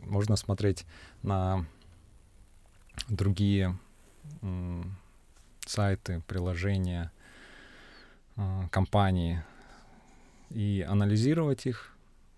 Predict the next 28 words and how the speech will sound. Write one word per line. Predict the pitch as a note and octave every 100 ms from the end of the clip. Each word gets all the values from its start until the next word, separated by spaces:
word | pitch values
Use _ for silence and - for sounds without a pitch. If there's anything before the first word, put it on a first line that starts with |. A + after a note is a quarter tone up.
| _ - - -
понимать, | F#2+ F2+ F2+ - - -
что | - G2
они | F#2 F2+
делают | F2+ F2 F2
правильно, | A2 A#2+ B2+ A2
ш-, | A2+
чтобы | G#2 - F2+ F2
можно | F2 F2+ F2
было | E2+ E2 D#2+
улучшить, | F2+ A#2+ G#2+
чтоб | - F#2 - -
они | - F#2
стали | - E2+ E2 D#2+ G2 -
ещё | E2 - E2
лучше. | E2 - F#2 - - - - - - -
И | A2+ A2+ G2+ -
таким | G#2 G#2+
образом | A2 G2+ G2 F#2
набивать | F#2+ G2 F#2+ F#2+ -
себе | F#2 F#2 F2+ E2+ - - - - - - - - - - - - - -
насмотренность, | E2+ - A#2 - C3 A#2 - - - F#2+
э, | F#2 F#2 F#2
прививать | G2+ F#2+ F#2
себе | - F2 F2
вот | E2+
это | E2+ -
продуктовое | - F2 - F2+ E2+
мышление. | E2 - A2+ C#3+ C3+